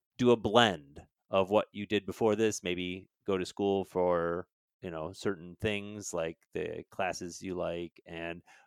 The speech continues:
also have the option of not going to classes and have, and work from home or work from some, work from a library or work from a cafe or somewhere else and do your, do the other classes, you know, do the classes that you're, you like doing away.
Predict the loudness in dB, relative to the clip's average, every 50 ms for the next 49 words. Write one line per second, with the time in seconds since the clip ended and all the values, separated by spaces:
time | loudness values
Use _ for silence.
0 | _ _ 2 6 8 8 8 8 6 4 4 6 6 6 4 2 0 _ _ -8
1 | -6 -6 -4 -2 0 2 2 2 0 0 -4 -6 -8 -6 -8 -6 -2 0 0 0
2 | 0 -2 _ -6 -6 -6 -6 -8 -14 -16 -14 -12 -12 -12 -12 -16 -16 -18 -20 -20
3 | -18 -18 -18 -14 -10 -8 -8 -8 -8 -10 -12 _ -16 -16 -14 -10 -8 -8 -8 -8
4 | -8 -14 -14 -8 -6 -4 -4 -4 -6 -6 -8 -6 -8 -10 -12 -14 -18 -16 -12 -12
5 | -12 -12 -14 -18 -18 _ -12 -12 -12 -10 -10 -12 -10 -8 -8 -8 -8 -8 -8 -10
6 | -10 -10 -10 -12 -12 -12 -12 -14 -14 -16 -20 -20 -20 -20 -14 -10 -8 -8 -8 -8
7 | -12 -14 -12 -12 -12 -12 -12 -12 -10 -10 -8 -6 -4 -4 -4 -6 -8 -10 -12 -14
8 | -14 -14 -12 -8 -8 -8 -6 -6 -6 -4 -4 -4 -6 -8 _ -20 -20 _ _ _
9 | _ _ -2 -2 0 2 4 2 4 2 0 -2 0 2 2 2 2 0 -2 -6
10 | -8 -8 -8 -10 -10 -10 -8 -6 -6 -4 -4 -4 -4 -4 -2 -2 -2 -2 -2 -2
11 | -6 -10 -6 -8 -8 -6 -6 -6 -6 -6 -6 -10 _ -12 -10 -6 -4 -2 -2 -2
12 | -4 _ -6 -4 -4 -4 -4 -6 -6 -4 -2 -2 -2 -2 -4